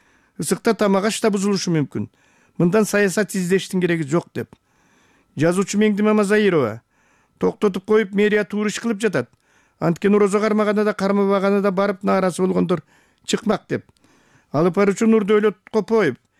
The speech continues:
«Менимче, мэрия таштанды тазалагандан коркту го», — деп. Акын Атан Таякбаров: «Ооз ачыруу соо иш. Менимче, ал жерде эч кандай деле террорчулук аракеттер болбосо керек.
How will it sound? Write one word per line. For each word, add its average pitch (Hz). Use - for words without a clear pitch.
«Менимче, 196
мэрия 220
таштанды 202
тазалагандан 196
коркту -
го», — 202
деп. 120
Акын 170
Атан 208
Таякбаров: 214
«Ооз 196
ачыруу 214
соо 220
иш. -
Менимче, 202
ал 220
жерде 208
эч -
кандай 214
деле 208
террорчулук 208
аракеттер 196
болбосо 190
керек. 170